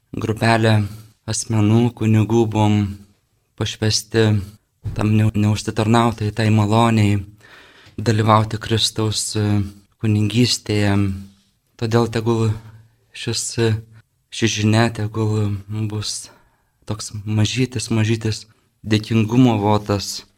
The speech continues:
Dievo Motinai už visus, e, kuriuos sutikome gyvenimo kely per šį laikotarpį, visiems pedagogams. Vieni darbuojasi šviesiai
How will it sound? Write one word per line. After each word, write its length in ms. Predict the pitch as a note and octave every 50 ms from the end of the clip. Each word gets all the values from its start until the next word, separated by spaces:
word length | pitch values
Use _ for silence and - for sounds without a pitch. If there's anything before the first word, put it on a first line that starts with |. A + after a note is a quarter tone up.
| _ _ _ -
Dievo 360 | F#2 F#2 F#2 G#2+ G#2+ G2 G#2 G2+
Motinai 680 | G2+ G#2 G#2+ G#2+ G#2 G#2 - A2 G#2+ G2+ F#2+ F2+ F#2 F#2+ - - _ _ _ _ _ _ _ _ _ -
už 240 | - G#2+ G2+ G#2 G#2
visus, 640 | G#2+ G#2 - - - F#2+ F#2+ G#2 - - - - -
e, 400 | G2+ G#2 G#2 G#2+ G#2 G#2 G2+ G2+ G2 G2 - - - _ _ _ _ _ _
kuriuos 420 | - - G#2+ G#2 G#2 G2+ G2 - -
sutikome 800 | G#2 G2+ - B2 A#2 - - A2+ G#2+ G#2+ G#2 G#2 G#2 G#2 F#2+ - - - _ _ _ _ _ _ _ _ _ -
gyvenimo 720 | A2 G#2 G#2 G#2+ G2+ G2+ G#2 G#2 G2+ G2+ G2+ G2+ G2+ G2+
kely 680 | G2+ G2+ G#2+ G#2 G2+ G#2 A2+ B2 B2+ B2 A#2 A2 G#2+ G#2 - - - - _ _
per 160 | - G#2+ G2+
šį 220 | - - - A2+ G#2 G#2
laikotarpį, 800 | G#2+ G2+ - - A2 A#2 A#2 A#2 - G#2 G2+ - - G#2+ G#2+ G#2 G2 G2+ - - - _ _ -
visiems 340 | - - G#2+ G2+ G2 F#2+ -
pedagogams. 1040 | - G#2 F#2+ G2 G2+ G2+ G2+ A2+ A#2 A#2 A2 G#2 G#2 G2+ G2+ G2 - - - - - _ _ _ -
Vieni 440 | G2+ G#2 G2+ G2+ G#2 G#2 G#2 G#2 G#2 G2+ - - _ _ _
darbuojasi 840 | - G#2+ G#2 G2 F#2+ G#2 A2 A2+ A2+ A2 G#2+ G#2 - - - G#2+ G#2+ G2+
šviesiai 720 | - - - G2+ A2 G#2+ G2+ - - G2+ G2+ G2+ G2